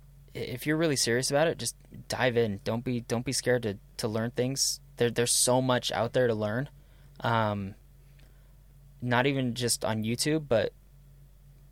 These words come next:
with other people. Don't be scared to reach out to people on social media. Don't be scared to message somebody and be like, "Hey,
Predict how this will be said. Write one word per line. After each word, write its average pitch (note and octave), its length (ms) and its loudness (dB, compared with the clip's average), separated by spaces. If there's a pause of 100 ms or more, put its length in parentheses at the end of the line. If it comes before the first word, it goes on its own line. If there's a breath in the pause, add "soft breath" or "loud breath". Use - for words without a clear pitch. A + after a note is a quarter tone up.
(640)
with B2 220 0
other C3 220 0
people. C3 280 -4
Don't B2+ 180 0
be D3 80 0
scared D3 220 2
to A#2+ 60 0
reach B2 200 -2
out B2+ 120 4
to - 60 -12
people A#2+ 200 -2
on G2+ 180 -4 (280)
social C3 280 -2
media. A2+ 320 -4 (460 soft breath)
Don't A#2+ 160 -2
be C3+ 60 -2
scared B2+ 280 4
to A#2+ 80 4
message A2+ 360 0
somebody G#2+ 280 0
and G2+ 80 -4
be G#2 80 -2
like, G2 140 -2
"Hey, B2+ 360 0